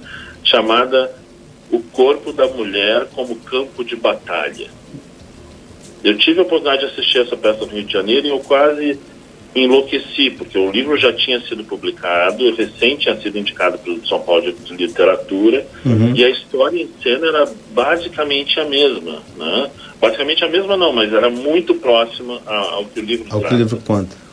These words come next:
Speaker 1: Então era uma psicóloga, porque várias psicólogas, é, dos Estados Unidos e de outros países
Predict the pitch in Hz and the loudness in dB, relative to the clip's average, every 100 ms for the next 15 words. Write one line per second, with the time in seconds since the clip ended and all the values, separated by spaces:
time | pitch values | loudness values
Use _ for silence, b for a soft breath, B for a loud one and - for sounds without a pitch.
0 | - - 104 107 113 117 117 117 117 - | -14 -2 2 2 2 0 0 -6 -8 -6
1 | 127 107 101 131 143 185 - 113 104 107 | 2 4 4 4 2 0 -2 -6 -2 0
2 | 110 - - - - 104 104 98 95 - | 0 -2 -10 -12 0 2 2 -2 -4 -6
3 | - B B B - 117 90 - 92 87 | -16 B B B -10 -2 0 0 -6 -8
4 | - 120 - 113 104 120 107 98 101 98 | 0 2 2 -4 -2 -2 -4 -4 -4 -4
5 | - 95 95 101 104 | -2 2 2 2 -2